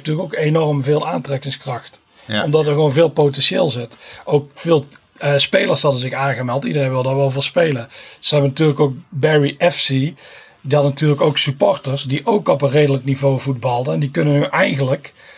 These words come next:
Speaker 1: voor hun, ja, het is dan niet technisch gezien dezelfde club, maar ja, ze hebben hetzelfde logo, dezelfde shirts, of bijna hetzelfde logo. Er staat nu een A'tje bij. Dus ja, dat is natuurlijk, dat zou voor mij hetzelfde zijn als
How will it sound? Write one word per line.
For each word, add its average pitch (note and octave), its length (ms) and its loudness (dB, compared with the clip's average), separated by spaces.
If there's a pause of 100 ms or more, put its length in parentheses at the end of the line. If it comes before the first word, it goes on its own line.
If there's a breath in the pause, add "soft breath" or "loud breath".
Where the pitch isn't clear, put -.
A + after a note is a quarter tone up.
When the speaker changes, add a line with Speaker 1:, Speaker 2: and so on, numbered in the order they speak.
(360 loud breath)
Speaker 1:
voor C#3+ 360 2
hun, C#3+ 300 2 (140)
ja, C3 180 -6
het C3+ 140 -4
is C3 100 -2
dan C#3 180 0
niet D3+ 400 -2 (1040 loud breath)
technisch F3 400 0
gezien E3 240 -2
dezelfde F3+ 360 4
club, A#3 220 -2
maar C#3 200 0
ja, C3+ 180 0
ze C#3+ 60 2
hebben C#3 180 0
hetzelfde D3 360 2
logo, D3+ 400 4
dezelfde C#3 380 0
shirts, - 640 -2
of C3+ 220 -12 (120)
bijna D3 300 0
hetzelfde C#3 380 0
logo. C#3 340 0
Er D3 80 -6
staat B2+ 240 -8
nu B2 100 -6
een A#2+ 100 -12
A'tje C3+ 320 -8
bij. C#3 260 -4 (960 loud breath)
Dus D#3 260 -4
ja, D#3 200 2
dat D3 160 0
is - 60 0
natuurlijk, E3 340 0
dat D#3 120 2
zou D#3 160 2
voor D3+ 100 -2
mij F3 160 4
hetzelfde D#3 400 0
zijn D3 280 -2
als D3 260 -2